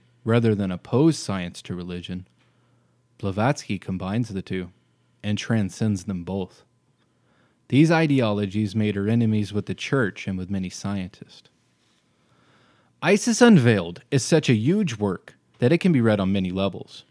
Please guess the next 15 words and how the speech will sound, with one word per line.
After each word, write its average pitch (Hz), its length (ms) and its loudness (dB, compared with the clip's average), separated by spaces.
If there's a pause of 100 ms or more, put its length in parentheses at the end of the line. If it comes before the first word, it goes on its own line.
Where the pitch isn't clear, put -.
(520)
Interestingly 196 500 0
enough, 107 560 -2 (400)
a 113 100 0
great 165 280 2
deal 160 180 2
of 107 140 -2
contemporary, 147 1080 -2
quote, 104 380 -2
"alternative 131 880 -2
literature" 107 600 -4 (420)
was 107 200 -2
first - 400 0
announced 98 400 -4
by 95 140 -4
Blavatsky. 92 800 -10